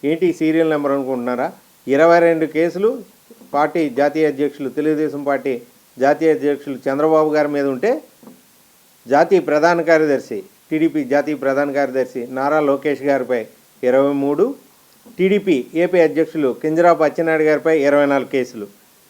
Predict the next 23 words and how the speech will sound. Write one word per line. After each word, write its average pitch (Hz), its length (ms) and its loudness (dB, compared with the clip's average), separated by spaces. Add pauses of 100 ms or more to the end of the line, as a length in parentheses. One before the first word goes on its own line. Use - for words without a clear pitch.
(140)
ఈ 175 340 -2
కేసులన్నీ 214 500 4
కూడా 196 440 4 (160)
almost 190 440 0
ఈ 165 100 2
ఐదేళ్లలో 160 720 4 (500)
వైసీపీ 190 400 2
హయాంలో 160 600 4
జగన్మోహన్ 160 580 0
రెడ్డి 156 160 0
పాలన 147 500 0
మొదలైన 156 480 0
తర్వాత 151 580 2 (340)
నమోదైన 160 540 2
కేసులు 151 340 -4
కావడం 147 400 0 (380)
విచిత్రం. 131 460 -4 (600)
ఈ 202 120 -2
కేసులన్నీ 220 760 2
కూడా 214 380 2 (180)
almost 220 600 2 (100)
రాజకీయ 151 460 0
ప్రేరేపితమైనవే 139 1300 -2